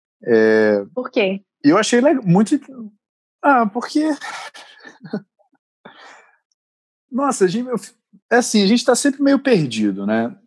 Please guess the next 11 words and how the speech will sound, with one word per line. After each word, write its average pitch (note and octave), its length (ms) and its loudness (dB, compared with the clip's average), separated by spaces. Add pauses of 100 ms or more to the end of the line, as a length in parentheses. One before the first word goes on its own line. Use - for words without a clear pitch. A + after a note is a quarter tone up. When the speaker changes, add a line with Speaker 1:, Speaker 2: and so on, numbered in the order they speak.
Speaker 1:
Só - 220 0
que - 80 -16
parece F#3 420 2
que - 60 -4
a F3+ 40 2
gente F#3 200 -6
tá F#3+ 100 0
sempre G3+ 400 -6 (580)
perdido E3+ 540 0
em F#3+ 80 0
um, F#3+ 140 -4